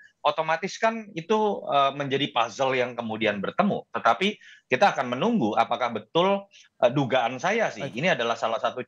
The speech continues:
Speaker 1: cara mempercepat proses,
Speaker 2: Baik.
Speaker 1: eh, politik yang sedang terjadi di partai-partai.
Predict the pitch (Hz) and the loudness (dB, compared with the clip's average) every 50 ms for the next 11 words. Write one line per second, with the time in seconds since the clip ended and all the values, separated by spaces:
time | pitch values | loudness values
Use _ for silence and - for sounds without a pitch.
0 | _ - 127 120 113 127 151 170 165 - - 131 127 - - - - - - - | _ 0 0 2 2 2 0 -2 -2 -4 -6 -6 -4 -2 -4 -4 -4 -6 -12 -12
1 | - _ 120 113 - - - - 117 117 143 151 147 131 - - - - - - | -2 _ 0 0 0 0 0 0 0 2 2 0 0 0 -4 -10 -16 -18 -20 -20
2 | - - - - _ - 123 123 120 120 120 117 117 120 - - 147 143 135 135 | -20 -20 -20 -18 _ -2 -2 0 2 2 4 4 2 2 0 0 0 0 0 0
3 | 131 - 180 151 - - 123 - 127 123 120 117 117 117 113 110 147 147 127 101 | 0 -2 -2 -2 -2 -2 -2 -2 0 0 0 0 0 0 0 0 0 -2 0 0
4 | 107 98 - 95 90 - 95 98 - - | 0 0 0 -2 -2 -2 -2 -2 -4 -8